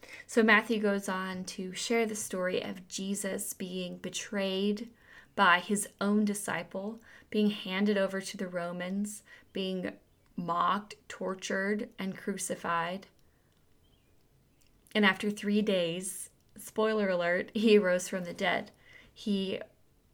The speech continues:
resurrected, and the first person that he shared this news with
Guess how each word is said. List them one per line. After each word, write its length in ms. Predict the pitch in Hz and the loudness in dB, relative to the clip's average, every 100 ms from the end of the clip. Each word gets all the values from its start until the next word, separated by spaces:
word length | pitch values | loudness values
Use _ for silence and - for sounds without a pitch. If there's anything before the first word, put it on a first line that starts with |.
| _ _ _ _ _ _ _ _ - | _ _ _ _ _ _ _ _ 0
resurrected, 880 | 202 208 220 214 170 - 185 175 - - | 4 6 6 4 4 2 0 0 -4 -4
and 360 | 190 175 180 | -2 -2 -2
the 80 | 190 | -4
first 440 | - 214 214 208 - | 0 2 2 0 -4
person 440 | 208 202 - 180 | -2 0 -2 -2
that 200 | 170 - | -4 -4
he 280 | - 208 202 | -4 -2 0
shared 440 | - - 190 190 | -2 0 0 0
this 220 | 180 175 | -2 -4
news 280 | 190 214 240 | -2 0 0
with 340 | 151 - - | -2 -4 -6